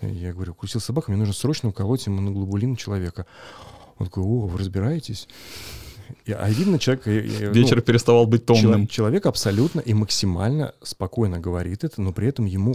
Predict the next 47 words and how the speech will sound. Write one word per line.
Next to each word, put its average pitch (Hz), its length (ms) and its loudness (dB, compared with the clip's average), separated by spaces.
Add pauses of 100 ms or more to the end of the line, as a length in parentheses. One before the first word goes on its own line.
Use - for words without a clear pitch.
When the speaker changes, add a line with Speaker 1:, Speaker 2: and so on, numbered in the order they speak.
Speaker 1:
очень-очень 123 800 -2
тяжело 107 420 0 (120)
говорить 98 320 0
со - 120 -2
мной, 95 100 0
потому 104 200 -2
что - 120 -8
он 120 260 2
очень 120 360 2
устал. 87 340 -8
Я 92 100 -2
прям 101 160 -2
по 101 60 -2
нему 104 160 2
вижу, 101 280 -2
он 95 220 -4
просто 107 440 -4 (100)
вот, 104 180 -8
ну, 113 60 -8
как - 160 -8
будто 110 140 -6
батарейка 101 360 -4
села. - 300 -8 (320)
Забегая 107 360 2
вперёд, 156 180 -4
скажу, 110 180 -2
что 104 120 -6
это 95 120 -6
было 95 240 -4
в-, - 100 -18
вторые 104 300 -4
сутки - 280 -12
шли - 180 -10
его 82 140 -10
работы. - 320 -10 (840)
И 95 80 -2
он 113 100 2
мне 156 120 0
говорит: 139 400 0 (160)
"Слушай, - 580 -2
вот, - 360 -6
эм, 92 560 -4 (500)
какова 135 320 2
вероятность, 110 680 0
что - 180 -6
собака 107 400 -4
заболела, 95 560 -4